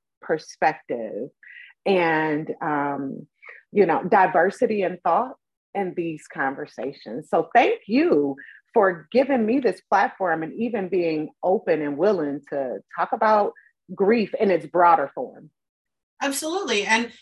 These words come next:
Speaker 2: 'cause one of the reasons I started this show was because we all have uniquely valuable information that are gonna help
Speaker 1: Mm-hmm.
Speaker 2: people have conversations, right? And
Speaker 1: Mm-hmm.
Speaker 2: over the last two years,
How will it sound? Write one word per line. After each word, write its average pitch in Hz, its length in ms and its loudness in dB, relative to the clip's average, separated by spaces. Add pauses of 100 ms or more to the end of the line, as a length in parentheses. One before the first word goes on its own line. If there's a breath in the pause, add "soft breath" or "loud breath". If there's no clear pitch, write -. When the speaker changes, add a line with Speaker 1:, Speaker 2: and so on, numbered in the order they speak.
(800 soft breath)
Speaker 2:
'cause 285 120 -4
one 370 160 2
of 480 80 2
the 330 60 0
reasons 285 420 0
I 233 100 2
started 240 480 -2
this 180 140 -8
show - 560 -4 (140)
was 220 320 -6
because 233 440 -4
we 247 340 0
all 240 380 2
have 240 520 -2
uniquely 220 760 -4
valuable 185 1120 -2
information 185 1120 -4
that 190 160 -4
are 196 80 -2
gonna 202 160 -4
help 196 380 -2
Speaker 1:
Mm-hmm. - 80 -14
Speaker 2:
people 160 240 -4
have 147 260 -2
conversations, 131 920 -10
right? 175 340 -4
And 185 320 2
Speaker 1:
Mm-hmm. - 280 -20 (420)
Speaker 2:
over 233 220 2
the 262 120 0
last 202 460 2
two 240 240 -6
years, 202 760 -2